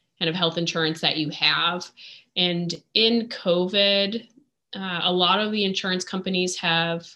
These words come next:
gotten rid of cost sharing, right? So if someone had, like, a deductible or a copayment, right, they, if you're providing telehealth to someone else,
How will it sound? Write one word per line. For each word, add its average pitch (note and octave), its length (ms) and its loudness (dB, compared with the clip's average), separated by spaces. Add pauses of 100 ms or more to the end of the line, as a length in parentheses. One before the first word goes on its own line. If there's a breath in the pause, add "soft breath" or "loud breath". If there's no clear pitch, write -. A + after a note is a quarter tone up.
(120)
gotten E3+ 540 -2
rid F3 200 0
of E3 220 0
cost - 400 -2
sharing, C4 680 2
right? F#3 280 4
So F3+ 160 0
if E3 80 -2
someone E3+ 320 0
had, E3 280 -4
like, E3 180 -4
a E3+ 60 -6
deductible G3 1040 -2 (300 soft breath)
or E3+ 640 0
a D#3+ 200 0
copayment, A#3 1300 -2 (340 loud breath)
right, F3+ 240 4
they, F#3 560 4
if G3+ 240 -2
you're G3+ 560 0
providing F#3 420 2
telehealth B3 720 -2 (720)
to A#3 380 2
someone G#3+ 540 0
else, F3 680 -2